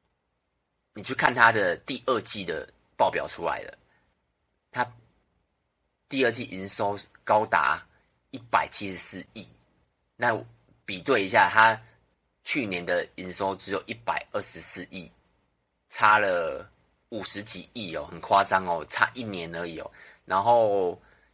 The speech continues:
它的税后净利是十三点九，然后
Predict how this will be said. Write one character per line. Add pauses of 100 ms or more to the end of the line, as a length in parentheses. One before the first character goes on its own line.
它
的 (2000)
税
后
净
利
是
十
三
点
九， (840)
然
后